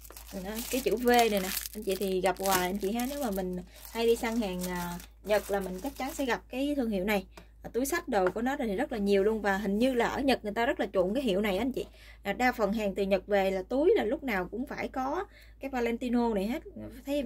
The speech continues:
thấy kênh nào cũng có cái Valentino để bán hết. Tại vì ở Nhật,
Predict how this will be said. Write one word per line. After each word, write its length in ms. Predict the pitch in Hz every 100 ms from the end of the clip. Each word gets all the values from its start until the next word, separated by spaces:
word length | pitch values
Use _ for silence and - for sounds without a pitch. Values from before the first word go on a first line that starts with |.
| 240
thấy 120 | 269
kênh 260 | 285 247 226
nào 180 | 196 180
cũng 200 | 190 240
có 360 | 254 254 339 349
cái 140 | 277
Valentino 680 | 269 226 220 240 240 240 226
để 100 | 208
bán 300 | 226 233 349
hết. 180 | 320 311 - - - - -
Tại 100 | 190
vì 140 | 196
ở 140 | - 202
Nhật, 220 | 262